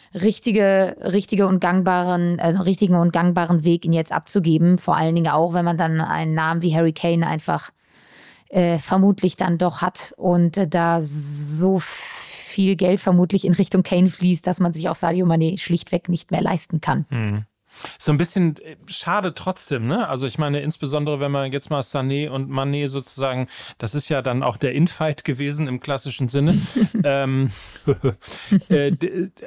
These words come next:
Speaker 2: auf der einen Seite hast du halt irgendwie einen Spieler, der eigentlich eine totale soziale Reputation hat, super engagiert ist, ähm, super sich einsetzt für, ähm, d-, für, für die Menschen in seiner Heimat, überhaupt gar keine Starallüren eigentlich hat,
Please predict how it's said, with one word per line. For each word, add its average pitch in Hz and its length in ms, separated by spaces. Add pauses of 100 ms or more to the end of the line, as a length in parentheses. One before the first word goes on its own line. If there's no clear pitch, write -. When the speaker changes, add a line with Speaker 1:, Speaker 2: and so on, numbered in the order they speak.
Speaker 2:
auf 156 160
der 151 140
einen 151 200
Seite 165 300
hast 160 200
du 170 40
halt 151 200
irgendwie 156 280
einen 147 120
Spieler, 170 500 (360)
der 151 220
eigentlich 160 800
eine 143 180
totale 165 580
soziale 151 540
Reputation 156 760
hat, 147 280 (100)
super 156 420
engagiert 143 560
ist, 143 440
ähm, 135 460
super 156 380
sich 143 260
einsetzt 143 720
für, 143 520 (500)
ähm, 139 560
d-, 202 100
für, 151 320
für 147 380
die 139 120
Menschen 143 320
in 151 120
seiner 147 260
Heimat, 139 460
überhaupt 160 340
gar 156 120
keine 151 260
Starallüren 139 760
eigentlich 143 480
hat, - 300